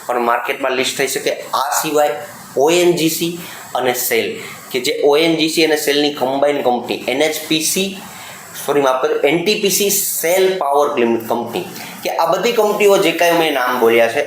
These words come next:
આ બધી કંપનીઓ માર્કેટની અંદર સોર્સ through આ જે સમાચાર જોવા મળી રહ્યા છે કે આ બધી સબસિડિયરી માર્કેટની અંદર લિસ્ટ થતી કદાચિત આવનારા સમયમાં જોવા મળી શકે. તો સરકારી બેંક કે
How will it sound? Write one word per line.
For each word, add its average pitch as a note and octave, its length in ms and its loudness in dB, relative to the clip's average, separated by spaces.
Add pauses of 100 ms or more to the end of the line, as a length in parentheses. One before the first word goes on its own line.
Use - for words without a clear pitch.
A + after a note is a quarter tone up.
આ - 180 -4
બધી C3 220 2
કંપનીઓ D#3 380 0
માર્કેટની C#3 480 0
અંદર D3 180 0
સોર્સ D3 320 2
through - 260 0
આ C3 140 2
જે B2+ 80 2
સમાચાર A#2 480 0
જોવા A2 220 4
મળી A2 180 2
રહ્યા A#2 180 4
છે D3 120 -4
કે D3 180 0 (200)
આ C3+ 200 -2
બધી - 460 0
સબસિડિયરી C3+ 640 -2 (240)
માર્કેટની D3 640 0
અંદર B2 280 -2
લિસ્ટ A2 400 -2
થતી C#3 240 -4
કદાચિત E3 580 -2
આવનારા B2+ 400 2
સમયમાં A#2 460 0
જોવા A#2+ 240 4
મળી B2 140 2
શકે. D3+ 260 -4 (320)
તો D3+ 80 0
સરકારી C#3+ 600 -2 (380)
બેંક D#3 300 -2 (360)
કે D3+ 100 0